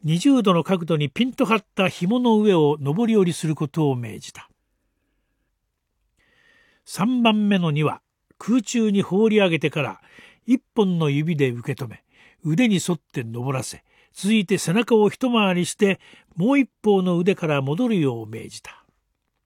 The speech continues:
すると、駒はまるで生き物のように命令に従った。駒の内部には断じて種も仕掛けもない。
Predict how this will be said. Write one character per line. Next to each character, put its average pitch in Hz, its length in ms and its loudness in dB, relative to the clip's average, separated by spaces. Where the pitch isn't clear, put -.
す - 120 -6
る 247 100 -2
と、 196 300 0
駒 170 280 0
は 113 340 -10
ま 151 140 -2
る 151 80 -2
で 147 80 2
生 139 180 -2
き 269 80 -4
物 233 240 0
の 190 140 0
よ 180 180 2
う 170 60 0
に 180 280 -2
命 147 220 0
令 147 220 2
に 127 120 -10
従 - 180 -10
っ - 100 -14
た。 - 160 -20
駒 196 200 0
の 165 100 2
内 160 220 2
部 143 100 -4
に 147 80 -2
は 143 140 2
断 208 240 0
じ 175 120 -2
て 190 300 -2
種 180 200 -2
も 143 120 -2
仕 - 120 -8
掛 165 140 -2
け 160 60 -4
も 135 120 -6
な 117 100 -10
い。 - 80 -20